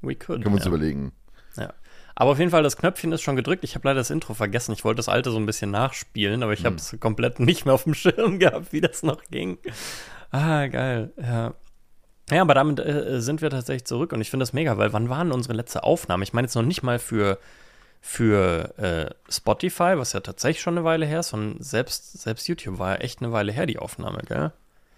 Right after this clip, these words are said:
Speaker 1: Ah,
Speaker 2: Lot.
Speaker 1: außer du zählst das A-T-O-Video. Hm, den
Speaker 2: Nee,
Speaker 1: Rant.
Speaker 2: das, das zählen wir nicht.
Speaker 1: Nee.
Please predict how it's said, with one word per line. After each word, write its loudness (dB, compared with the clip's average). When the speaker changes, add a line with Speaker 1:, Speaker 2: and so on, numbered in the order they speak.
Speaker 1:
Ah, -4
Speaker 2:
Lot. 6
Speaker 1:
außer 2
du 2
zählst 6
das 2
A-T-O-Video. -2
Hm, -2
den -4
Speaker 2:
Nee, 2
Speaker 1:
Rant. 4
Speaker 2:
das, -14
das -8
zählen 2
wir 0
nicht. -4
Speaker 1:
Nee. -6